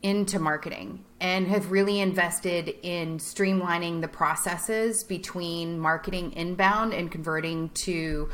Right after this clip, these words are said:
opportunities. And what I love about that is that it creates more accountability for us to our portion of the pipeline generation. And so, you know, yes, we're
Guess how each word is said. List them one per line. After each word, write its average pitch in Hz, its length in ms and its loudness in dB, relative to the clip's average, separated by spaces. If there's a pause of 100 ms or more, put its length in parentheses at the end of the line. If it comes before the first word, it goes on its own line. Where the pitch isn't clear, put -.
(220)
opportunities. 180 800 0 (360)
And 226 100 6
what 240 120 8
I 240 100 10
love 220 240 6
about 240 320 4
that 190 360 4
is 185 220 0
that 170 380 2 (340)
it 208 320 6 (300)
creates 240 440 2
more 220 220 6
accountability 185 640 2
for 180 180 0
us - 420 0 (120)
to 196 160 2
our 175 240 4
portion 165 720 -2
of 151 560 0 (280)
the 190 80 2
pipeline 156 480 0
generation. 131 680 -4 (540)
And 180 180 4
so, 170 460 6
you 170 80 0
know, 165 80 2
yes, 190 360 4
we're 196 420 4